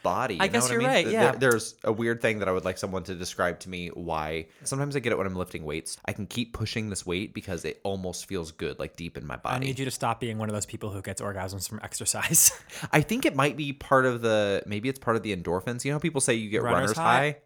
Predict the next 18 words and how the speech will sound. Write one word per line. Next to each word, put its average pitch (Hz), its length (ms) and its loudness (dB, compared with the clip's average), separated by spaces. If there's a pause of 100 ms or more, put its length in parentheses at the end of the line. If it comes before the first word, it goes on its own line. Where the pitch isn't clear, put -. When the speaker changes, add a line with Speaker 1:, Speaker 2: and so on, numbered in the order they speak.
(180)
Speaker 2:
Literally 143 460 4
an 131 80 0
N 135 160 -2
P 135 140 -2
R 123 280 4
Speaker 1:
I've 120 240 -10
never 98 300 2
Speaker 2:
report 123 320 4
this 120 320 4
morning 117 260 0
was 113 100 -2
talking 123 200 0
about 110 180 0
runner's 104 280 -2
Speaker 1:
No 127 60 0
Speaker 2:
highs. 151 160 6
Speaker 1:
shit? 208 260 4
Speaker 2:
Yeah. 117 240 -4